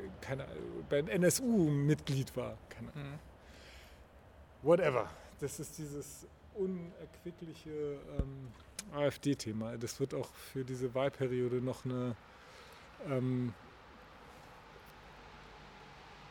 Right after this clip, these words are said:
Speaker 1: äh, ein, ein, äh,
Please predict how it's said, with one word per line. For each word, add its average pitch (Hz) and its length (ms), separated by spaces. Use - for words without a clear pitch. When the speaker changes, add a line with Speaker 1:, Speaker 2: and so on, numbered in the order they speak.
Speaker 1:
äh, 156 300
ein, 156 220
ein, 156 340
äh, 160 60